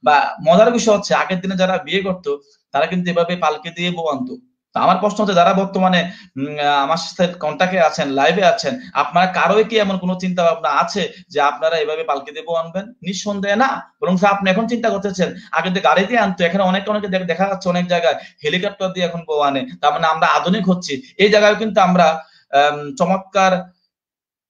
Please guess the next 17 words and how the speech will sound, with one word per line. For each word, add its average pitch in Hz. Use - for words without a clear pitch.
চমৎকারভাবে 185
আমরা 151
আধুনিক 143
হয়ে 139
গেছি। 104
তো 156
so 254
আসেন, 185
এই 214
দেখেন 208
এখন 202
মডার্ন 180
কার 175
সিস্টেম, 127
এখনকার 185
গাড়িগুলো 175
এমন, 135